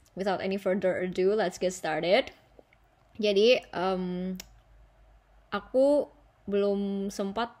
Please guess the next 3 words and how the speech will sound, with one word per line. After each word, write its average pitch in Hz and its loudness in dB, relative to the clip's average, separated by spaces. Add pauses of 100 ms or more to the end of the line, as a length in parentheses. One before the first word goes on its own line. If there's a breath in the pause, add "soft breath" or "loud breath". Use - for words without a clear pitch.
(100)
ngedit 190 -2
vlog 202 2 (640 loud breath)
mengenai, 185 -4